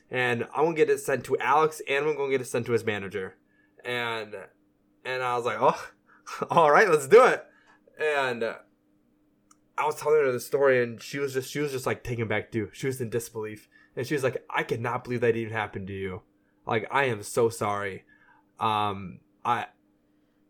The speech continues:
I, I, I don't know. I, I can get this sent to them, and that will be it."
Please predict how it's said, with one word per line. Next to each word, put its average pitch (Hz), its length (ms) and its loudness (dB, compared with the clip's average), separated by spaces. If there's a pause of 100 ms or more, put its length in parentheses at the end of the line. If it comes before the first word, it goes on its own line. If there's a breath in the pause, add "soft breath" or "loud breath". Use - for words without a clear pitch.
(500)
I, 123 120 0 (240)
I, 127 260 -2
I 131 40 0
don't 135 140 4
know. 117 60 -2
I, 123 260 2
I 139 100 2
can 139 100 -6
get 143 120 -2
this 131 120 -4
sent 143 180 -2
to - 60 -6
them, 120 200 2
and 113 180 -2
that 120 80 2
will 117 120 2
be 117 180 4
it." 120 200 2